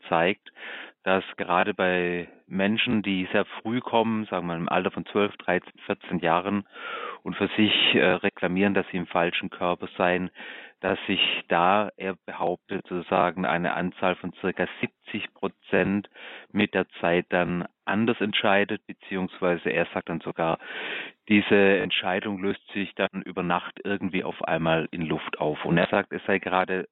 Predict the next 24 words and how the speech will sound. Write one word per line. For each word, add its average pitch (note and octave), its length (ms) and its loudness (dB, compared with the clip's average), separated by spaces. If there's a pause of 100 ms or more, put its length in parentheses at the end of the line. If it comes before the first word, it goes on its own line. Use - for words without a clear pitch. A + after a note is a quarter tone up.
das F2+ 200 -12
große F#2 380 -6
Risiko, A2+ 540 0 (880)
dass F#2+ 180 0 (100)
wenn, F2+ 340 0 (100)
äh, F2 180 -4
Menschen F#2 380 2
hier G2 100 2
ganz F#2+ 240 0 (100)
früh F#2+ 140 -4
für F2 240 -2
sich - 220 -4
festlegen, G#2+ 920 0 (260)
äh, F#2 280 4
oder F#2 380 0
wenn F2+ 100 0
die F2+ 80 -4
Medizin F#2 580 0
hier G2 180 4
ganz F#2+ 280 0 (180)
früh G#2 240 -2
Hormone F#2 540 0
verabreicht F#2 800 0
oder F2 320 -2